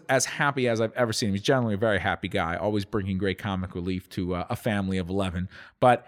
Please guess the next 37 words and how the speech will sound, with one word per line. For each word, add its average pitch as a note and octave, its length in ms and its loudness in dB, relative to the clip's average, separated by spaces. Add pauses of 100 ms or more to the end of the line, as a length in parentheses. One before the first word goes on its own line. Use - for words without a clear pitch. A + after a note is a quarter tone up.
(140)
he - 40 -4
was A2+ 140 0
very E3+ 300 4
happy, B2 500 0
especially C3+ 480 -2
last A#2 360 2
summer A#2 240 0
when G2 140 0
he G2+ 60 -4
came A#2 200 -4
back G#2 220 -2
from F#2+ 180 -6
Israel. G2 460 0
And G2+ 100 -4
I G2 60 0
just C3 260 -4
really G#2+ 400 2
thought B2+ 360 2
it - 20 0
would A2 140 -2
be A2+ 80 -2
great C3+ 220 2
to D3 60 -2
have C#3 200 2
you D3 80 2
on D3 80 2
the D3+ 80 -2
podcast E3 420 0
and C3 80 -4
talk F3 160 4
about D3+ 160 2
it. G#2+ 80 2
Welcome D3+ 300 2
to E3 80 2
the D3 80 0
podcast, D#3+ 380 2
Z. B2 300 0